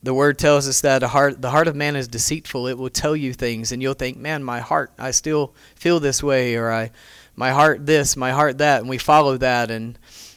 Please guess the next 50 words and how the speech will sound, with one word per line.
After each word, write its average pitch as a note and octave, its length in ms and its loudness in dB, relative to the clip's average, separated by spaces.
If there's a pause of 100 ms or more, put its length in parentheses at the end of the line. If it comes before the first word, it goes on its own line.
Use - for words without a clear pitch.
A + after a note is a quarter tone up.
(120)
uh, B2 460 -2
you A#2+ 100 -2
can't. D#3+ 460 2
You C3+ 100 -2
gotta C#3+ 240 2
give C#3+ 220 -2
that C3+ 300 2
to C3+ 100 -8
God C#3 320 2
and B2+ 80 -6
let B2+ 200 -2
God C3 260 0
control A#2+ 400 -4
your A2+ 160 -6
heart. A#2+ 340 -4 (560)
Give C3 140 -2
Him C#3 260 -4
your B2 80 -2
time, A#2+ 480 -2
give A#2 180 -6
Him B2+ 240 -8
your A#2 120 -6
talent, A#2 360 -6
give A2+ 140 -8
Him C3 200 -8
your A#2+ 80 -6
treasure, A#2+ 360 -6
and B2 100 -14
pray E3+ 200 -4
about A2+ 260 -4
it, G#2 80 -10
and A2+ 80 -16
He'll D#3 160 -2
give C3 180 -4
you A2 60 -6
direction. G#2+ 540 -8 (220)
You A#2+ 80 -10
don't C3 140 -6
have D3 200 0
to - 60 -8
get B2+ 140 -4
it G#2 100 -8
from A#2+ 220 -8
yourself, A#2 460 -4
what A2+ 140 -8
you A2+ 200 -8
believe A2+ 480 -10
in G#2+ 100 -10
your A2 140 -10
heart. A2 300 -8